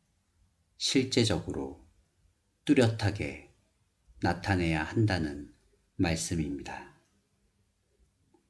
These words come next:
내가 내 몸을 쳐 복종하게 함은 모든 그리스도인들은 자신의 몸을 복종시켜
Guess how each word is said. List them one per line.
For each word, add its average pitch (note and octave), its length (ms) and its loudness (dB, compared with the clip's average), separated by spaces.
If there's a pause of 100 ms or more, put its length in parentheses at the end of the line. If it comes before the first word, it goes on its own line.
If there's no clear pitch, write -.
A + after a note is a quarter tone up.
(760)
내가 G2 560 4
내 G2+ 200 6
몸을 E2+ 440 4
쳐 D2+ 440 -4 (440)
복종하게 F#2+ 640 2
함은 D#2 420 -6 (1900)
모든 G#2 560 8
그리스도인들은 D#2+ 1120 2 (920)
자신의 G2 500 6
몸을 D#2 600 0 (280)
복종시켜 - 1000 -2